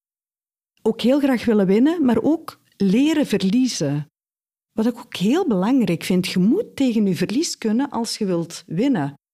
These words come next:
Want die twee gaan niet zonder elkaar. Hetzelfde met ondernemen. We moeten op ons bakjes kunnen gaan, opstaan en weer doorgaan. Wat heb ik dan gedaan? Uiteindelijk, eh, heel veel, heel veel, ehm,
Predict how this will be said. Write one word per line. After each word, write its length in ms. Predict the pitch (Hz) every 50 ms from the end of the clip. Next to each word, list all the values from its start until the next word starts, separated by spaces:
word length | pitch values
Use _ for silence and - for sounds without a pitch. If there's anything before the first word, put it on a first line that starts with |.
| _ _ _ _ _
Want 200 | - 220 214 202
die 120 | - 220 202
twee 280 | - - 294 320 330
gaan 160 | - 262 220 208
niet 140 | 208 190
zonder 240 | - 214 196 180 180 170
elkaar. 320 | 160 156 - 233 269 269
Hetzelfde 400 | 214 185 - - 240 247 247 226
met 100 | 214 202
ondernemen. 580 | 190 180 165 170 165 180 208 247 254 220 175 156
We 80 | 165 165
moeten 320 | 175 226 277 277 302 262
op 120 | 226 -
ons 120 | 190 180 160
bakjes 340 | 151 180 220 - 294 - -
kunnen 220 | - 262 254 254
gaan, 280 | 214 240 233 233 220 -
opstaan 340 | 285 220 - - 262 247
en 80 | 247 214
weer 200 | 190 180 160 156
doorgaan. 580 | 165 180 196 202 202 180 - 147 151 151 143 143 _ _ _ _ _ _ _ _ _ _ _ _ _ _ _ _ _ _ _ _ _ _ _ _ _ _ _ -
Wat 100 | 214 220
heb 140 | 247 311 311
ik 80 | 302 226
dan 180 | 240 226 226
gedaan? 580 | 196 175 156 165 165 196 214 233 240 247 247 247 -
Uiteindelijk, 520 | 196 185 - 190 202 202 196 196 196 -
eh, 180 | - - - -
heel 220 | - 190 226 233 214
veel, 260 | 208 214 202 196 202
heel 220 | - 196 190 185
veel, 360 | 165 175 180 175 170 170 175 175
ehm, 460 | 170 151 156 147 147 143 147 151 156